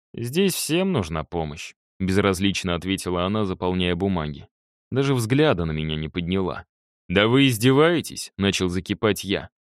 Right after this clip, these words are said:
"Он же умрет прямо у вас в коридоре". "Молодой человек, это отделение для проклятых.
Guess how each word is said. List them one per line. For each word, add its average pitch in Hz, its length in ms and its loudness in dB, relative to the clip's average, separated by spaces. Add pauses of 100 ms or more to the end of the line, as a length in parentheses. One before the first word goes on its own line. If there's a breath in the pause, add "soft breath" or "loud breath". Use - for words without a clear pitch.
(500)
"Он 107 160 4
же 113 160 4
умрет 147 420 4
прямо 123 360 4
у 110 60 2
вас 120 240 4
в - 40 -12
коридоре". 120 640 2 (600)
"Молодой 160 380 0
человек, 76 480 -6
это 127 140 0
отделение 165 580 2
для 139 180 2
проклятых. 117 720 0